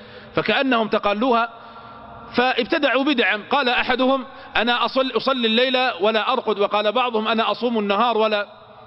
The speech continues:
أنام"، وهذا إحداث في دين رسول الله صلى الله عليه وسلم، ولذلك أنكر عليهم النبي عليه الصلاة والسلام، فقال كلمته التي هي قاعدة من قواعد الإسلام العامة:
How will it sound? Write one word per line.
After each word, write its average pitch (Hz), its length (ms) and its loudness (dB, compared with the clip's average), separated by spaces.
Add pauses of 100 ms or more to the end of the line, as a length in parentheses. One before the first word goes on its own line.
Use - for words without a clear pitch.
(520)
أنام"، 220 360 2 (200)
وهذا 190 340 0
إحداث 226 300 -2
في 202 100 -4
دين 196 220 0
رسول 175 300 0
الله 170 180 0
صلى 151 220 -4
الله 147 120 0
عليه 131 120 -2
وسلم، - 140 -14 (420)
ولذلك 214 360 2
أنكر 240 340 0
عليهم 202 420 0
النبي 180 280 0
عليه 175 180 2
الصلاة 165 320 0
والسلام، 139 340 -4 (480)
فقال 226 340 2
كلمته 214 480 2
التي 202 260 0
هي 202 40 4
قاعدة 202 480 0
من 202 160 0
قواعد 202 420 2
الإسلام 208 480 0
العامة: 208 640 0